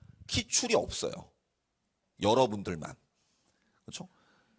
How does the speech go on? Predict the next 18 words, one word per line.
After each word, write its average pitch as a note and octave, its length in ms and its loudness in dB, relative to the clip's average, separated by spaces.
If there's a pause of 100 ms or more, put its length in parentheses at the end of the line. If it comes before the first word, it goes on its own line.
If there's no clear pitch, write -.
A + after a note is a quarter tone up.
(460)
뭔가 F#3 200 8
이제 G#3 100 10
맨 F#3 320 8
땅에 B3+ 260 10
헤딩해야 A#3+ 560 8
되는 E3 240 2
입장이고 A#2 800 -4 (200)
아무것도 C4+ 580 6
볼 F#3+ 280 6
레퍼런스가 F#3+ 560 8
없다라는 G#2 520 4
거죠. C#2 360 -14 (680)
고작 F#3 320 12
열두 D3+ 400 8
문항의 C#3 420 2
예시 G#2+ 200 2
문항밖에 G2+ 440 -4
없습니다. - 500 -10